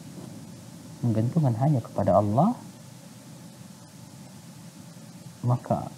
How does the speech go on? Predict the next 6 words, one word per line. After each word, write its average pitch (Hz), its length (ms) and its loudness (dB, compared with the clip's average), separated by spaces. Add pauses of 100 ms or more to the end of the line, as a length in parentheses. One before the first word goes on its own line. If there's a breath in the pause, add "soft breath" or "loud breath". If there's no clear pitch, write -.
(460)
Allah 127 320 2
akan 98 240 0
memberikan 107 320 0
kekuatan 104 640 0
untuk - 240 -8
kita 202 320 2